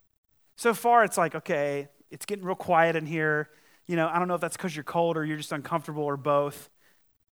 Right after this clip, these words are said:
But how do we look to Jesus for hope in this? I mean, some of us, we really feel the weight of this command, and it seems impossible.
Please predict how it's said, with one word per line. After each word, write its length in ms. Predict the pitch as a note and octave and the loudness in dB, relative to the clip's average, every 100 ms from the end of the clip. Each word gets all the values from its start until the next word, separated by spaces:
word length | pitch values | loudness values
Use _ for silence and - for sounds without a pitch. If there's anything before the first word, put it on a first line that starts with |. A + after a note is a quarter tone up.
| _ _ _ | _ _ _
But 100 | - | -6
how 200 | - A#3+ | -2 0
do 80 | D4 | 0
we 400 | C4+ A3+ G#3 - _ | 0 0 -2 -6 _
look 280 | E3+ G#3+ A3+ | 0 0 2
to 100 | A3 | -6
Jesus 520 | C#3+ F#3 A#3+ G#3 F3+ | -4 -2 -2 -2 -4
for 140 | - | -4
hope 260 | F3 A#3 C#4+ | 0 0 -2
in 140 | A3 | -4
this? 380 | D3 A#2+ - - _ _ _ _ _ _ _ _ _ - | -6 -10 -14 -18 _ _ _ _ _ _ _ _ _ -20
I 120 | - | -14
mean, 60 | F3 | -4
some 180 | B3 | -2
of 100 | C#4+ | -2
us, 160 | B3 F#3+ | -2 -4
we 120 | F#3+ | -6
really 360 | F#3 F#3+ A#3+ A3+ | -8 -6 -4 -4
feel 280 | - G#3+ G3 | 0 2 2
the 80 | |
weight 220 | E3+ F3 F3+ | 0 -2 -2
of 100 | D#3+ | -6
this 160 | E3 | -12
command, 340 | - D#3+ D#3 C3+ | -10 -6 -6 -6
and 80 | |
it 140 | D3+ D#3+ | -10 -10
seems 380 | - G#3 G3 E3+ | -10 -8 -8 -8
impossible. 800 | D#3+ - - D#3+ - C3 - | -10 -12 -16 -16 -18 -18 -20